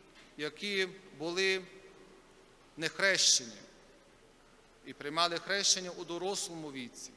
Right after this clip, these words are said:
Наприклад, такий, як апостол Павло, який був гонителем церкви, який приймав участь у побитті, вбивствах християн,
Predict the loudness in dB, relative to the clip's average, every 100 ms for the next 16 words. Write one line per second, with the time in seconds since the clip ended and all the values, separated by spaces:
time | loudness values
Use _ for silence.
0 | -20 -20 -20 -20 -20 -20 -20 -20 -20 -16
1 | -8 -2 -2 -2 -8 -8 -2 -2 -2 -6
2 | -6 -8 -8 -8 -10 -8 -8 -10 -12 -20
3 | -20 -20 -20 -20 -20 -20 -16 -14 -10 -6
4 | -6 -2 -2 -2 -4 -4 -4 -6 -14 -20
5 | -20 -8 0 0 -2 -14 -20 -20 -20 -20
6 | -20 -20 -20 -20 -20 -20 -20 -20 -18 -10
7 | -8 -6 -2 -2 -4 -6 0 2 2 -2
8 | -4 -10 -20 -20 -12 -10 -6 -4 -4 -4
9 | -6 -4 -6 -4 -2 0 -2 -6 -2 2
10 | 2 0 -4 -6